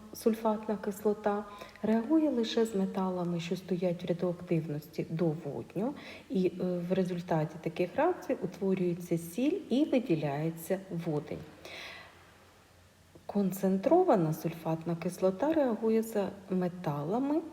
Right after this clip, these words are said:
іншим чином. Сульфатна кислота має формулу H два S O чотири. Ступені окиснення елементів, відповідно,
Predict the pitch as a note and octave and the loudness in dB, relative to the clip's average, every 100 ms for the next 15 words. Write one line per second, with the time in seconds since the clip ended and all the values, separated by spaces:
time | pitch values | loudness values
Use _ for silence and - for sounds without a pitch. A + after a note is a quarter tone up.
0 | - E3 D3 D3+ - D3+ D3+ - D3 D3 | 2 4 4 0 -4 -6 -6 -6 -4 -4
1 | D3+ D#3+ - - - - - - - - | -6 -10 -14 -20 -20 -18 -20 -20 -20 -4
2 | A3 - E4 - - A#3 - G#3 - B3 | 0 2 2 2 0 -2 0 0 0 -2
3 | C#4 A3 G#3 G3 E3+ E3+ - C4+ C#4 C4+ | 0 0 0 0 0 -2 0 0 2 2
4 | C4 - F#3+ F#3 F#3 - A#3+ C#4 - G3 | 2 2 0 0 -4 -6 -6 -4 -2 -2
5 | - - F3 F3+ - D#3+ - G#2+ - - | -2 -6 -4 -4 -4 -6 -6 -8 -8 -12
6 | - - - - - - - - - - | -16 -20 -20 -20 -20 -20 -20 -20 -20 -20
7 | - - - - - - - - - - | -20 -20 -20 -20 -20 -20 -20 -20 -16 0
8 | G3 G3 F#3 F3+ F3+ F#3 E3+ F3+ F3 F3+ | 2 4 4 4 4 2 2 0 2 2
9 | F3 G#3 B3+ E4+ G4 - A#3+ A3 - A3+ | 2 2 4 4 2 0 -2 -2 2 2
10 | A3 A3 G3 | 4 2 2